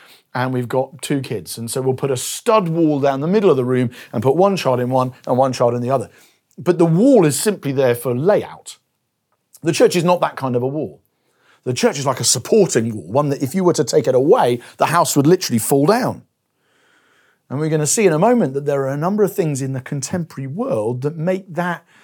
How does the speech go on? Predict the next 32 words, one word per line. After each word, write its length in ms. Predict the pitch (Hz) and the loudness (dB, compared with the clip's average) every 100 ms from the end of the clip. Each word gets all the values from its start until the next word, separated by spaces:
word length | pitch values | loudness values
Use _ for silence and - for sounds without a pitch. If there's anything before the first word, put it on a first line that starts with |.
| _ _ _ _ - | _ _ _ _ -8
uh, 240 | 131 117 - | -8 -6 -6
that 220 | 139 - | -8 -6
sort 180 | 151 127 | -8 -8
of 80 | |
pillar 420 | - - 254 247 226 | -12 0 2 4 0
function 540 | - - 214 214 185 | -4 -4 -4 -4 -4
of 100 | 165 | -4
the 60 | 165 | -2
church, 240 | 165 117 | -2 0
that 180 | 151 151 - _ _ | -2 -6 -16 _ _
load-bearing 1080 | 170 135 175 202 226 175 123 160 147 147 143 | -4 0 4 4 4 4 4 2 2 0 -2
function 440 | 139 165 151 - 135 | -2 -4 -4 -8 -6
of 60 | |
the 60 | 131 | -6
church, 320 | 139 123 120 | -4 -4 -4
more 440 | 135 156 190 220 | -4 0 2 2
important 580 | 208 185 - 220 - 139 | 0 -2 -6 -8 -8 -10
than 120 | 147 | -8
ever 380 | 185 139 101 123 _ _ _ _ _ - | -6 -6 -10 -14 _ _ _ _ _ -6
because 320 | 143 - 170 | -4 -2 -4
of 120 | 151 | -2
the 80 | 151 | -2
need 560 | 156 180 233 170 123 123 | 0 2 2 2 -2 -4
to 100 | 143 | -4
stand 480 | - - 175 190 | -4 -4 -4 0
up 180 | 165 - | 0 -2
for 440 | - 139 127 175 135 | -4 -2 2 2 0
and 80 | 117 | -4
hold 360 | - 190 175 | 2 4 4
high 200 | 147 120 | -2 -2
the 140 | 120 131 | -2 -4
truth 760 | - - 185 131 170 - | -6 -6 -2 -2 -2 -10